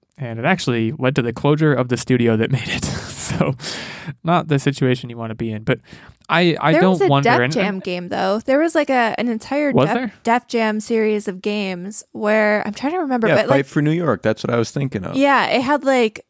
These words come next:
Speaker 2: Lil' Kim, Snoop Dogg, Ice-T, I think, Exhibit, and Ludacris. Like, those were all people in it.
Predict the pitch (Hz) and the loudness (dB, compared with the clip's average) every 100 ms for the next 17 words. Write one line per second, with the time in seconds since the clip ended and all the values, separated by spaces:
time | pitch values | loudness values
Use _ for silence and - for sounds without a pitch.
0 | _ - 269 269 269 254 233 226 - 240 | _ -2 0 0 2 0 2 -2 -4 -2
1 | 247 - 247 226 226 226 208 - - - | -2 0 2 4 4 2 0 -8 -12 -18
2 | - - 208 226 - - 226 233 226 233 | -20 -2 0 0 -6 -4 2 2 2 0
3 | 220 214 - 202 220 220 202 202 196 208 | 0 -2 0 0 2 0 0 -2 0 2
4 | 240 233 220 214 196 - 208 240 247 214 | 2 2 0 0 -4 -2 0 2 0 -2
5 | - - 214 208 - 214 190 185 185 180 | -4 -2 2 2 2 -2 -2 -4 -4 -6
6 | - | -8